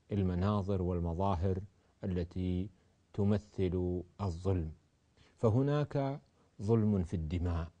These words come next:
يحصل إلى سفك الدم الحرام، يحصل إلى الافتيات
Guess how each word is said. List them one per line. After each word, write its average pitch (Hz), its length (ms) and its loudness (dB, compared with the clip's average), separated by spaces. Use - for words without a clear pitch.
يحصل 120 380 -2
إلى 120 460 0
سفك - 420 -4
الدم 104 380 2
الحرام، 87 640 -4
يحصل 120 500 0
إلى 120 440 0
الافتيات 117 920 -2